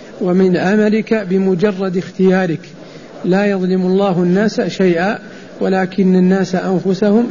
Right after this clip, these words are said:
يظلمون. كلا أي حقا، وأيضا ردع وزجر لهم: "إنهم عن ربهم يومئذ لمحجوبون".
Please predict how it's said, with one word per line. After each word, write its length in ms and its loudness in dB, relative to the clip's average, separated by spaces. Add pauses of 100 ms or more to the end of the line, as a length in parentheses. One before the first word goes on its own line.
يظلمون. 560 2 (1300)
كلا 680 2 (880)
أي 160 4
حقا، 680 -2 (880)
وأيضا 560 2 (240)
ردع 300 0
وزجر 680 0
لهم: 380 4 (680)
"إنهم 560 4
عن 140 0
ربهم 540 2
يومئذ 520 4
لمحجوبون". 800 0